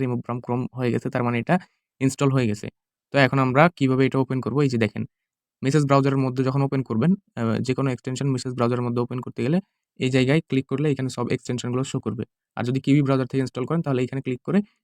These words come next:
নিচের দিকে যাবেন। তাও আমি একটু দেখাই দিচ্ছি, থ্রি ডটে ক্লিক করে নিচের দিকে যাবেন, যাওয়ার পর এই জায়গায় দেখতে পাবেন আপনার এক্সটেনশন। তো যেহেতু আমি মেসেজ ব্রাউজারের মধ্যে কাজ করতেছি সেহেতু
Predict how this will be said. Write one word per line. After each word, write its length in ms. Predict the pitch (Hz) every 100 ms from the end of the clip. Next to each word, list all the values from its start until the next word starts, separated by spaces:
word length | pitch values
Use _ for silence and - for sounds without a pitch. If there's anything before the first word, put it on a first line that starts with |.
| -
নিচের 200 | 135 139
দিকে 160 | 131 127
যাবেন। 180 | 107 104 113 -
তাও 100 | 127
আমি 80 | 127
একটু 100 | 123 135
দেখাই 200 | 123 123
দিচ্ছি, 220 | 123 - 156 233 _ -
থ্রি 100 | 131
ডটে 180 | 127 135
ক্লিক 140 | 131 -
করে 100 | 156
নিচের 220 | 151 135 123
দিকে 120 | 123 117
যাবেন, 180 | 139 190 _ _ _
যাওয়ার 180 | 120 127
পর 80 | 139 127
এই 60 | 135
জায়গায় 200 | 127 127
দেখতে 140 | 131 -
পাবেন 160 | 110 110
আপনার 140 | 117 117
এক্সটেনশন। 460 | 117 - 107 101 110 _ _ _ _
তো 40 | - 127
যেহেতু 180 | 135 156
আমি 80 | 156
মেসেজ 160 | 147 143
ব্রাউজারের 260 | 135 135 131
মধ্যে 140 | 131
কাজ 140 | 131 123
করতেছি 340 | 123 - 123 170 202 _ _ -
সেহেতু 220 | 131 127